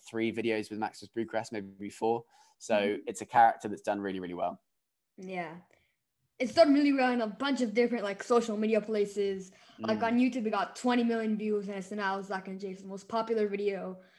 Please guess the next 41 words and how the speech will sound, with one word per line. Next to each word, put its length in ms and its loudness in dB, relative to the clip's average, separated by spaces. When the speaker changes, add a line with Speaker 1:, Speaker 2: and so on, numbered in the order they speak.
Speaker 2:
On 200 -2
Weibo, 640 6
seventy-five 840 4
million 280 -2
views. 320 0
It's 300 -12
gone 320 -4
viral. 300 2
Speaker 1:
Yeah, 280 4
it 80 4
went, 240 6
it 80 4
went 180 4
mega 240 4
viral. 340 6
It 80 -4
was 120 -8
the 100 -4
first 320 4
time 180 0
I 180 2
ever 160 -4
experienced 540 -4
something 160 -6
like 120 -2
that, 160 4
and 100 -6
probably 220 -4
will 100 -2
be 80 -6
the 100 -8
last 280 2
time 100 -2
I've 160 -2
ever 160 0
experienced 360 -2
something 220 -6
that 200 0
big. 260 -8
Speaker 2:
<laughs> 1200 -20
Yeah. 300 -10